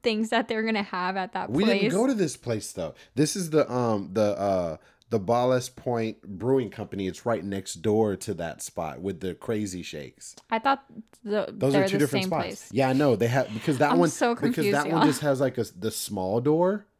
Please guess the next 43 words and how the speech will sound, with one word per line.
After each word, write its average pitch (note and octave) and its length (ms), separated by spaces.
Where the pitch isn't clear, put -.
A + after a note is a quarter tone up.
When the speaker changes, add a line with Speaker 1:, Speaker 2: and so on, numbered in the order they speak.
Speaker 2:
that B2+ 360
you C3 60
Speaker 1:
Yes. A2+ 40
Speaker 2:
come, C#3 240
and B2+ 180
so A#2+ 400
you, B2+ 220
you B2+ 240
don't, A#2 380
you A2+ 180
would G#2 120
miss G#2 300
it. C2+ 180
So G2 440
no. A2 140
Speaker 1:
Downtown A#3 440
Disney A3 300
is G#3 120
changing G3+ 420
every F3+ 220
five F3 280
minutes. F3 400
I F#3 60
can't G3 260
keep F#3 200
up. - 240
Speaker 2:
Every E2 220
six - 280
minutes. C2 280
Speaker 1:
Oh, C4 240
Speaker 2:
Sorry. G#3 160
Speaker 1:
they A3+ 160
also B3+ 340
released, D#4 640
or G#3+ 360
they G#3+ 120
opened A3+ 480
a F#3+ 120
new, G3+ 200
like, F#3 260
Asian F3+ 680
food F3+ 500
spot, - 440